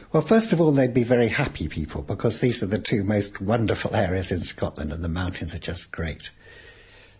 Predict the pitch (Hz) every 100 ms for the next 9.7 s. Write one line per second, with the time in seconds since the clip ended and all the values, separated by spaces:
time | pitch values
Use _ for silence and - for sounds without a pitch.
0 | - 104 104 104 - - - - - -
1 | 185 208 - - 117 110 127 - - -
2 | 127 107 98 110 107 - - - - -
3 | 127 117 110 110 95 107 101 98 92 92
4 | 98 90 - 87 - 85 95 - 85 87
5 | 76 76 78 - 113 107 107 110 98 92
6 | - 101 90 101 82 - 90 107 - 113
7 | - 107 110 117 107 104 113 110 98 104
8 | - 120 - 117 104 - - 110 101 98
9 | 98 92 98 90 90 -